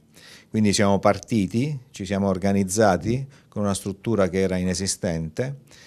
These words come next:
e abbiamo reclutato tutto il personale, medici, infermieri, tecnici di radiologia in tutti e quattro gli ospedali.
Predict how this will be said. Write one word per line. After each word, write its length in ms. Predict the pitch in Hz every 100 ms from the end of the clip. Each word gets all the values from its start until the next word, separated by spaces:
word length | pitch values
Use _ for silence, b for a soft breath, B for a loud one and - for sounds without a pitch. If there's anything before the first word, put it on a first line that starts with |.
| B B B
e 1040 | 120 110 107 104 104 101 101 98 98 95
abbiamo 280 | 92 110 107
reclutato 640 | 101 101 98 120 107 98 90
tutto 240 | 104 -
il 60 | -
personale, 600 | 98 - 101 110 101 90
medici, 480 | 98 101 90 85
infermieri, 760 | 92 82 90 92 104 104 92 87
tecnici 420 | 98 95 - 87
di 100 | 90
radiologia 800 | 90 92 92 87 85 107 95 82 B B B
in 160 | 101 95
tutti 240 | 120 113
e 60 | 98
quattro 380 | - 107 - 90
gli 100 | 90
ospedali. 840 | 87 113 104 87 87 113 135 -